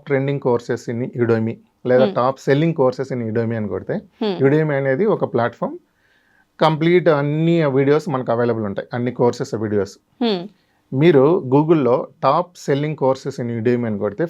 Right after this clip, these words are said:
Speaker 1: ఫస్ట్ కోర్స్ Python-ఏ ఉంటుంది.
Speaker 2: ఓకే.
Speaker 1: So, అంత ట్రెండింగ్ కోర్స్ ఇది.
Speaker 2: Hmm.
Speaker 1: So, స్టూడెంట్స్, ఫ్రెషర్స్ ఏం చేస్తారంటే, వీళ్ళు టెన్ YouTube ఛానల్స్ తీసుకుంటారు. ఆ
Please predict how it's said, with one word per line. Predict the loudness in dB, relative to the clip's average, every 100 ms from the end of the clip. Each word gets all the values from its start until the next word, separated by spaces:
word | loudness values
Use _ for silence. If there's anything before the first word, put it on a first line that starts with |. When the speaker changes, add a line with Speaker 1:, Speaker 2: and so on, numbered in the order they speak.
| -2
Speaker 1:
ఫస్ట్ | -2 -2 -12 2 2 2 0
కోర్స్ | 0 2 0 -2
Python-ఏ | -2 -4 -6 -6
ఉంటుంది. | -8 -12 -14 _ -2 0
Speaker 2:
ఓకే. | 0 -4 -6 -4 -6 0
Speaker 1:
So, | 0 2
అంత | 0 2 0 4
ట్రెండింగ్ | 4 6 4
కోర్స్ | 4 2 -2
ఇది. | -10 _ -4
Speaker 2:
Hmm. | -2 -2 -6 -14 _ _ _ _ _ 2
Speaker 1:
So, | 6 6 4 0
స్టూడెంట్స్, | 0 2 4 0 -2 -2
ఫ్రెషర్స్ | -2 0 -2 -2
ఏం | 0
చేస్తారంటే, | -2 -2 -4 -4 -4 -4 -6 _ _ _ _ _ _ _ _ _ -8 2
వీళ్ళు | 4 6 4 2 0
టెన్ | 2 2
YouTube | 2 2 0 0
ఛానల్స్ | -2 -4 -4
తీసుకుంటారు. | -6 -6 -4 -2 -2 -6 _ _ _ _ _ _ _ _ _ _
ఆ | 0